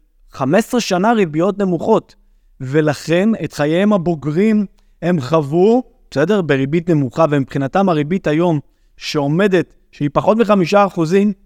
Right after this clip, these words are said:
מבחינתם זו ריבית מאוד, מאוד, מאוד גבוהה. ברגע שזו ריבית גבוהה, בעצם אני מזכיר, מה שמזיז את מחירי הנדל"ן זה רק אנחנו. זה רק אנחנו. אנחנו מסתכלים פסיכולוגית ואנחנו אומרים, "אוקיי, אנחנו מזיזים את מחירי הנדל"ן",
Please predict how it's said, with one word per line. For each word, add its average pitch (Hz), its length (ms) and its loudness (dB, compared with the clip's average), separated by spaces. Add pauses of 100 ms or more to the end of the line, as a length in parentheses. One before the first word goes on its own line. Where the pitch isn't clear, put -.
מבחינתם 143 520 -2
זו 156 120 -2
ריבית 147 340 -2 (220)
מאוד, 165 560 0
מאוד, 139 320 -2
מאוד 131 260 -6
גבוהה. 120 280 -10 (180)
ברגע 185 340 4
שזו 202 280 2
ריבית 180 280 2
גבוהה, 170 500 0 (140)
בעצם 165 320 -2
אני 170 80 2
מזכיר, 156 380 0
מה 170 140 2
שמזיז 185 520 0
את 170 100 -4
מחירי 156 320 -2
הנדל"ן 175 520 0 (640)
זה 123 200 -6
רק 156 220 -2
אנחנו. 170 420 -2 (640)
זה 147 200 0
רק 190 120 0
אנחנו. 190 360 0
אנחנו 156 260 -2
מסתכלים 180 580 0
פסיכולוגית 180 640 -2
ואנחנו 143 300 0
אומרים, 165 260 -2
"אוקיי, 170 360 -2
אנחנו 165 380 -2
מזיזים 165 380 -2
את 165 60 -2
מחירי 151 380 -2
הנדל"ן", 156 480 0